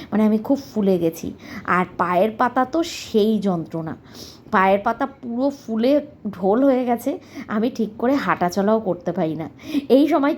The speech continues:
কি কথা বলছিলাম জানো, তোমাদের দাদাভাই বলছে, "তুমি মোটা হয়ে গেছো আরও বেশি।"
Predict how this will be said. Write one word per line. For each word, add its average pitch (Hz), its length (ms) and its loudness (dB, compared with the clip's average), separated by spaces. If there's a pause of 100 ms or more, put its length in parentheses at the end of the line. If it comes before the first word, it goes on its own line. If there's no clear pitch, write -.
কি 269 160 -2
কথা 254 280 2
বলছিলাম 240 440 -2
জানো, 262 180 -2
তোমাদের 214 340 -2
দাদাভাই 202 460 0
বলছে, 226 420 -2 (380)
"তুমি 233 280 2
মোটা 202 400 2
হয়ে 202 240 2
গেছো 156 300 -4
আরও 185 280 2
বেশি।" 170 380 -4